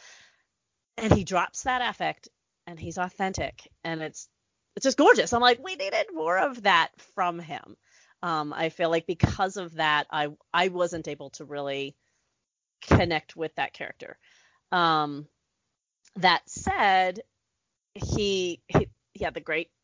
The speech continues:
he had a great humor. He had great lines. Um, and, uh, yeah, I, I don't know. Like I said, I, I've kind of complicated relationship with him. There's some, there's moments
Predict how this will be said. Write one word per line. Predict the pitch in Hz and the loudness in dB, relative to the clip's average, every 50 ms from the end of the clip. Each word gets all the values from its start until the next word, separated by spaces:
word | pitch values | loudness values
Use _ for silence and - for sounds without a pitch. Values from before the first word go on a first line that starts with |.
| _ _ | _ _
he | 175 165 180 | -8 -6 -4
had | 165 | -4
a | 165 | -4
great | 170 151 151 160 - _ _ | -2 -4 -4 -4 -6 _ _
humor. | - - 214 190 180 180 190 220 - _ | -6 -2 -2 0 0 0 -2 -4 -6 _
He | - 190 | 0 0
had | 175 175 | 0 2
great | 160 180 156 - - | 2 0 0 0 -2
lines. | 147 139 135 143 156 170 185 190 190 - - - - - - - - - _ _ - | -6 -4 -4 -2 -2 -2 -2 -4 -6 -10 -14 -20 -20 -20 -20 -20 -20 -20 _ _ -2
Um, | 165 160 151 151 147 143 143 143 139 135 135 143 160 185 - _ _ _ _ _ _ _ - - _ _ _ _ - | 0 2 2 4 4 2 2 0 -2 -4 -8 -10 -12 -14 -18 _ _ _ _ _ _ _ -20 -20 _ _ _ _ 4
and, | 160 170 165 160 156 156 151 151 151 160 | 4 6 6 6 4 2 0 -2 0 2
uh, | 160 151 147 143 139 131 117 135 156 - - _ _ _ _ _ _ _ _ _ _ _ _ _ _ _ _ _ _ _ _ _ _ _ _ _ _ _ _ _ _ _ _ _ _ _ _ _ _ _ _ _ _ _ _ _ - - - | 4 4 4 4 2 2 0 -2 -6 -10 -16 _ _ _ _ _ _ _ _ _ _ _ _ _ _ _ _ _ _ _ _ _ _ _ _ _ _ _ _ _ _ _ _ _ _ _ _ _ _ _ _ _ _ _ _ _ -6 -6 -4
yeah, | - 196 208 226 202 - | 2 6 6 8 8 8
I, | 214 214 214 208 - _ _ _ _ _ _ _ _ _ _ _ _ _ _ _ _ _ _ _ _ - | 6 6 6 4 0 _ _ _ _ _ _ _ _ _ _ _ _ _ _ _ _ _ _ _ _ -6
I | 196 196 185 | -2 0 0
don't | 175 165 | 2 2
know. | 156 151 - _ _ _ - | 0 -2 -4 _ _ _ 4
Like | 233 247 | 6 8
I | 269 | 8
said, | - 269 214 208 | 8 8 8 6
I, | 247 240 - 240 | 4 4 4 2
I've | 247 | 2
kind | - 247 240 233 | 2 0 -2 -2
of | 226 | -4
complicated | - - 277 240 240 262 233 - 233 214 202 196 | 0 0 0 0 0 -2 -4 -4 -2 -2 -2 -2
relationship | 185 180 175 170 165 - 160 - 170 - | -2 0 0 0 -2 -2 -6 -12 -10 -10
with | 156 151 | -10 -10
him. | 160 156 160 | -10 -4 -2
There's | 170 165 - | -2 -2 -2
some, | - - 170 160 - - _ _ | -2 -4 -4 -4 -6 -10 _ _
there's | - 190 175 170 170 | 0 0 0 0 0
moments | 180 185 185 - 190 208 233 254 247 - | 0 2 2 4 4 4 2 0 0 -2